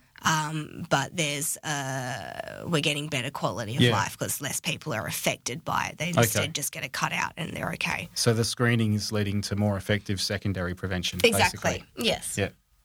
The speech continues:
Speaker 2: interesting. Okay. Um, so if you didn't have anything more on non-communicable diseases,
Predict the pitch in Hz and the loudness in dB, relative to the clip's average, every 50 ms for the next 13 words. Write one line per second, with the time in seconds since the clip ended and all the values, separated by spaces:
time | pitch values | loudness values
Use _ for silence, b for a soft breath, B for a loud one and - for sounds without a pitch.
0 | _ - - 110 110 - - - - 92 92 - _ _ _ - 123 120 - 101 | _ -4 0 0 0 0 -2 -6 -6 -6 -10 -12 _ _ _ 0 0 2 4 4
1 | 104 120 - - B B B B B B B B B B B B B B B - | 2 2 0 -6 B B B B B B B B B B B B B B B 2
2 | 131 131 135 139 135 135 - - - - - 170 175 170 165 151 - _ _ _ | 4 4 6 4 2 0 -6 -6 -4 0 4 4 4 4 4 0 -4 _ _ _
3 | _ _ _ - _ _ _ _ _ _ _ - - - - 131 123 147 - 175 | _ _ _ -20 _ _ _ _ _ _ _ -14 -4 2 4 4 4 4 4 4
4 | 180 156 135 131 127 123 117 110 - 107 107 107 110 113 104 101 101 104 110 107 | 4 4 4 4 4 4 2 4 4 4 4 6 4 4 2 2 2 2 2 0
5 | 107 - 107 107 107 113 110 - 120 107 101 98 - - - - 85 85 87 110 | 2 4 4 4 4 4 0 -2 -4 -6 -6 -6 -6 -6 -4 -4 -4 -4 -4 -6
6 | - - - - - - - | -4 -2 -2 -2 -2 -4 -8